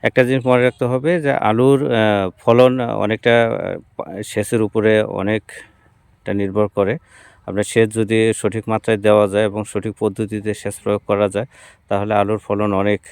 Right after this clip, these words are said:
বৃদ্ধি পাবে। এবং সেচের পরিমাণ যদি কম বা বেশি হয় বা অনিয়মিত সেচ হয়, তাহলে আলুর, আহ, ফলন অনেক কমে যাবে এবং বিভিন্ন রকমের,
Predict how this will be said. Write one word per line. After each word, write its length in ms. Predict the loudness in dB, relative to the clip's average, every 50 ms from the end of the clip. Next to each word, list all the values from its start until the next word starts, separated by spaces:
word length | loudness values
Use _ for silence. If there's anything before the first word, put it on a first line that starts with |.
| -20 _ _ -14
বৃদ্ধি 340 | -8 -4 -2 -2 -2 -2 -2
পাবে। 280 | -2 -2 -4 -4 -4 -6
এবং 200 | -6 -6 -8 -8
সেচের 320 | -6 -8 -6 -4 -4 -4
পরিমাণ 480 | -2 0 0 0 0 0 0 -2 -2 -4
যদি 260 | -6 -6 -6 -6 -6 -2
কম 300 | 0 2 2 2 0 0
বা 160 | 2 2 2
বেশি 340 | 2 0 -2 -2 -2 -4 -8
হয় 240 | -6 -4 -4 -6 -6 -8 _ -20 -20 -20 -20 -20 _ _ _ -4
বা 180 | 0 2 2 2
অনিয়মিত 580 | 2 0 0 0 2 2 2 0 -2 -2 -4 -4
সেচ 280 | -4 -4 -4 -6 -6 -6 -6 -8
হয়, 100 | -8 -6
তাহলে 520 | -6 -6 -6 -4 -4 -2 -2 -2 -2 -4 -6 -12 -14 -12
আলুর, 360 | -10 -8 -6 -4 -4 -4 -4 -6 -12 -20 _ _ _ _ _ -14 -12
আহ, 120 | -10 -10
ফলন 400 | -10 -4 -2 0 0 2 2 0
অনেক 260 | 0 0 -2 -2 -4 -6 _ _ _
কমে 280 | -2 -2 0 -2 -2
যাবে 300 | -2 -2 -2 -2 -2 -4
এবং 280 | -4 -4 -4 -6 -6 -6 -6
বিভিন্ন 300 | -6 -6 -4 -6 -6 -6
রকমের, 420 | -6 -8 -8 -8 -8 -6 -8 -8